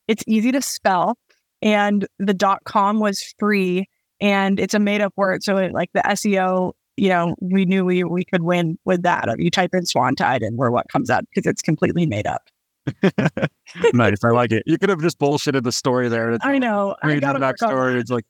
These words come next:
Speaker 2: your childhood cat. <laughs>
Speaker 1: <laughs>
Speaker 2: Let's, let's dive deeper into the actual solution and, and the product. So can you give us the, the high level overview?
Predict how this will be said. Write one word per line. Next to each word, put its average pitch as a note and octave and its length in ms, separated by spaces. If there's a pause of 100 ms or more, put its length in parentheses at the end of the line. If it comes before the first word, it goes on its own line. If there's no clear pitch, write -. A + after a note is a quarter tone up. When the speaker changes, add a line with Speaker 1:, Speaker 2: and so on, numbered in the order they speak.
(220)
Speaker 2:
your C3 80
childhood C3 520
cat. B2 240 (360)
<laughs> A#3 440 (2250)
Speaker 1:
<laughs> - 40
Speaker 2:
Let's, E4 400 (360)
let's G3+ 180
dive A3 240
deeper D#3+ 320
into C#3+ 220
the C3 160
actual A#2 320
solution B2 500
and, A#2 160
and A2+ 140
the G#2 60
product. A#2 420
So B2 160
can C#3+ 100
you D#3+ 60
give D#3+ 120
us - 100
the, C#3 200
the B2 100
high C3+ 140
level C3+ 260
overview? D3+ 320